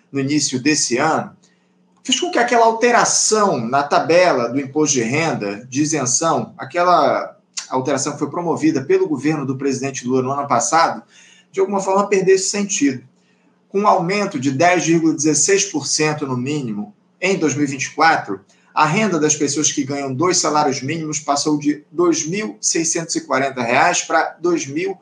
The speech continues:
oitocentos e vinte e quatro reais.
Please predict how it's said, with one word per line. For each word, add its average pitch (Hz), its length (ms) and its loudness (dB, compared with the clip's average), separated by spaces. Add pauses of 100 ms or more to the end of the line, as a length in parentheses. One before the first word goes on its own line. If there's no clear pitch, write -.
(220)
oitocentos 180 880 0
e 156 60 -2
vinte 160 240 -4
e 151 60 -8
quatro 139 420 0
reais. - 960 -4